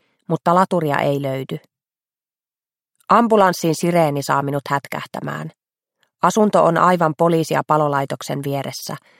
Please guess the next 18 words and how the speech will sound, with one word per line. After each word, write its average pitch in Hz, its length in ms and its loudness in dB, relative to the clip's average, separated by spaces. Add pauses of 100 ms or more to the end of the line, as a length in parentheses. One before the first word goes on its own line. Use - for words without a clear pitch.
(220)
enkä 170 260 4
ole 165 120 4 (100)
tottunut 143 500 -2
hälytysääniin. 143 1000 -6 (720)
Ne 175 120 0
herättävät 190 540 2
minut 143 200 -2 (140)
öisin, 147 420 -4 (420)
ja 160 80 -4
kun 190 140 4
olen 185 220 4
tulossa 175 360 2
kotiin 165 460 -2 (300)
ja 165 120 -2
kuulen 165 300 4
pillien 156 480 0
soivan, 143 440 0 (320)
ajattelen, 151 680 0